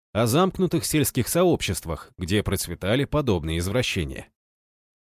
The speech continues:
Одновременно большое влияние на развивающуюся сексуальность Фреда оказывал его отец Уолтер, славившийся непомерным сексуальным аппетитом. Он нарушал даже главнейшее общественное табу и занимался сексом с несовершеннолетними.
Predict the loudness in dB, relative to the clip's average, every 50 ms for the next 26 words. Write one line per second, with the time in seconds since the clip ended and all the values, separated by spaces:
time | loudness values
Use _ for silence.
0 | _ _ _ 0 2 4 4 4 4 4 4 2 2 2 2 4 4 4 4 4
1 | 4 4 6 6 6 4 4 4 4 4 4 4 4 4 4 4 4 4 4 4
2 | 2 4 4 4 4 2 2 0 -2 -2 -2 -2 -4 -4 -4 -4 -2 0 0 2
3 | 2 0 -2 -4 -6 -2 0 2 2 4 4 2 2 0 _ _ 2 2 2 4
4 | 4 4 4 4 2 2 2 2 0 2 4 4 4 4 4 2 2 2 0 2
5 | 4 4 4 4 2 -2 -4 -6 -6 -10 _ _ -6 -2 0 2 4 4 4 4
6 | 2 2 2 2 2 4 2 2 2 2 2 2 2 2 4 2 2 2 2 2
7 | 2 2 0 0 0 0 2 2 4 4 2 0 0 -2 -2 -2 0 -2 -2 -2
8 | -4 -4 -4 -6 -8 -8 -12 _ _ _ _ _ _ _ _ _ _ _ 0 2
9 | 4 4 4 4 4 4 2 4 4 2 4 4 2 2 4 2 2 4 2 2
10 | 4 4 2 2 2 2 2 0 0 0 0 0 -2 0 -2 -2 -2 -2 -2 -2
11 | 0 0 0 0 2 0 0 2 2 0 0 -2 -4 _ _ -2 2 4 4 6
12 | 6 6 4 4 2 2 0 0 -2 0 2 0 0 2 2 0 0 0 0 0
13 | 0 0 2 2 2 2 2 2 2 2 2 4 4 4 2 2 0 -4 -6 -6
14 | -8 -12